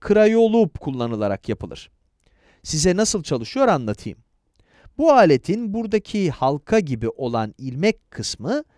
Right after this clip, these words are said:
kafatası ve beyin arasına yerleştirilir ve soğutulmuş sıvı bu ilmekte dolaştırılır.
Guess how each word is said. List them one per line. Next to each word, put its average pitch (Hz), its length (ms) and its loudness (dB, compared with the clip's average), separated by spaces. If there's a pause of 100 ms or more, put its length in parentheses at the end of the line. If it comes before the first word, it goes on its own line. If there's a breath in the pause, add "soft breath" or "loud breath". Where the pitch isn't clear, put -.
(180)
kafatası 254 680 0
ve 160 260 2
beyin 208 220 4
arasına 113 420 -4
yerleştirilir 107 840 -4 (240 soft breath)
ve 151 180 2 (160 soft breath)
soğutulmuş 220 680 -2
sıvı 233 600 -4 (120)
bu 226 260 -4
ilmekte 180 800 0
dolaştırılır. 117 800 -4